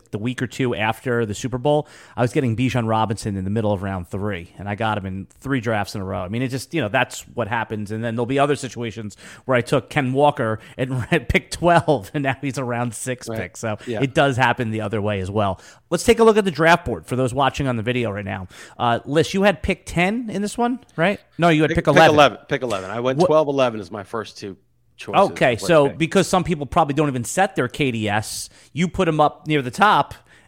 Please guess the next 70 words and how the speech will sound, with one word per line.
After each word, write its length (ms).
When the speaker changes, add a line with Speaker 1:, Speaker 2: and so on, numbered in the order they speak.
Speaker 1:
and 640
<laughs> 80
you 300
ended 240
up 140
getting, 420
Speaker 2:
Well, 100
Speaker 1:
I 40
Speaker 2:
I 40
Speaker 1:
bet 100
Speaker 2:
had 100
Speaker 1:
you 40
Speaker 2:
the 60
second 280
to 80
last 280
choice 260
of 200
choices, 420
so 520
I 420
just, 280
Speaker 1:
Oh. 80
Speaker 2:
I 80
got 160
lucky 280
that 100
I 60
got 120
eleven 400
'cause 160
I, 240
you 120
know, 60
I 80
was 120
happy, 380
but 360
it 100
looked, 220
it 180
turned 200
out 200
that 280
it 100
just 240
fell 240
to 80
me. 120
Speaker 1:
Right, 240
but 200
that's 240
my 120
point, 300
is 100
that 300
seven 340
people 380
in 140
most 260
leagues 300
or 40
five 360
people 320
in 80
mo-, 240
in, 280
in 140
some 220
leagues 280